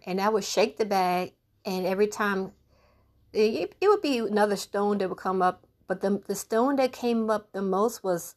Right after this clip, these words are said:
laugh. And I said, "I do laugh." But no, laughter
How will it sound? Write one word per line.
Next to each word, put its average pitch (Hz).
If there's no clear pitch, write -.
laugh. 185
And 370
I 453
said, -
"I 440
do 523
laugh." 175
But 190
no, 175
laughter 196